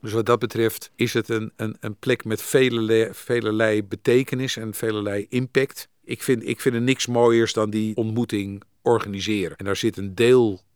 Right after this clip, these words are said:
bij wat je, waar je echt de regie over kan voeren, wat je, wat je echt kan inrichten op een bepaalde manier, waarop je die, nou, ik zal maar zeggen, de botsingskans,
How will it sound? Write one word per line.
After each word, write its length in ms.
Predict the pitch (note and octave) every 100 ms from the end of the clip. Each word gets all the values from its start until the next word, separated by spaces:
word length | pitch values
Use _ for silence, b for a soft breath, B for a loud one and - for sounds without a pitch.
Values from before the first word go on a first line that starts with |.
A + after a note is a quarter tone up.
| -
bij 460 | F#2+ G#2+ G2+ G2 F#2+
wat 240 | G#2 -
je, 260 | G#2 G2 F#2
waar 160 | - G2+
je 140 | G2+ -
echt 220 | C3+ -
de 60 | A2+
regie 360 | G2 - C#3+
over 300 | C3+ C3 -
kan 160 | - A#2+
voeren, 440 | - C3 B2+ B2+
wat 160 | G#2+ G#2
je, 80 | A2
wat 180 | G#2+ -
je 60 |
echt 200 | - A2
kan 240 | - G#2 G2+
inrichten 540 | B2+ C3+ B2 A2 -
op 120 | G#2+ G#2+
een 80 |
bepaalde 420 | G#2 - G#2+ G#2 G#2
manier, 440 | G#2 G2+ F#2+ F#2+ _ -
waarop 340 | G2+ - -
je 140 | - G2+
die, 320 | G2 G2+ F#2
nou, 160 | A2+ F#2+
ik 80 | -
zal 100 | G#2
maar 120 | F#2+
zeggen, 240 | G2+ F#2+
de 80 | F#2+
botsingskans, 1080 | F#2 B2+ - A2+ G2+ - A2 G#2+ G2+ -